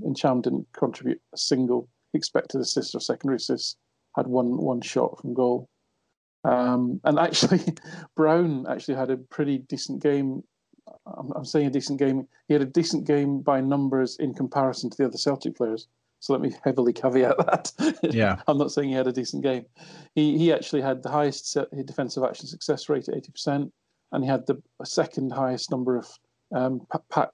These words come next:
Speaker 1: passes or forward, you know, progressive passes with, uh, with eight.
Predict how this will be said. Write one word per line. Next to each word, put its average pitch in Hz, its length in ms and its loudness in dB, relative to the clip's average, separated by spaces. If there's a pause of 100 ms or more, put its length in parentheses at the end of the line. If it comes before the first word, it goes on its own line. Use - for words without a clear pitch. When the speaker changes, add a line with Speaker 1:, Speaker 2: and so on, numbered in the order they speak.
Speaker 1:
passes 123 400 0
or 117 160 2
forward, 127 480 0 (140)
you 143 120 -6
know, 117 200 -6 (300)
progressive 131 420 0
passes - 460 -4
with, 120 180 -8 (180)
uh, 123 180 -2
with 123 160 -2
eight. 127 440 -2